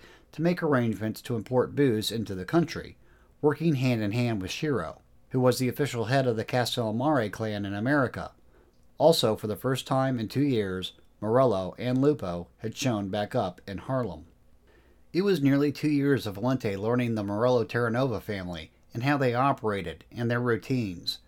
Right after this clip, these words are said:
being based in Harlem too, had assisted in this greatly.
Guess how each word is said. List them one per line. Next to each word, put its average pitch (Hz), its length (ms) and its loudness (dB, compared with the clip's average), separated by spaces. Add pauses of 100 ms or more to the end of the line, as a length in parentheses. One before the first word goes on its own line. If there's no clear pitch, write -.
(140)
being 117 260 -2
based 127 340 2
in 98 80 -4
Harlem 104 360 -2
too, 117 420 0 (280)
had 131 160 0
assisted 117 480 0
in 98 120 -6
this 98 200 -6
greatly. 113 540 -4